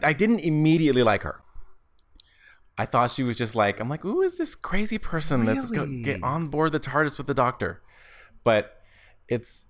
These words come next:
Speaker 1: but then you realize as it goes on that she's not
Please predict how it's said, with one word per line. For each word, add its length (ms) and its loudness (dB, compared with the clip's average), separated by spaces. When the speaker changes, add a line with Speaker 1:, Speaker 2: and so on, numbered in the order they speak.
Speaker 1:
but 140 -4
then 100 4
you 140 4
realize 500 4
as 80 -2
it 80 -2
goes 240 2
on 380 4
that 200 -2
she's 380 -8
not 360 0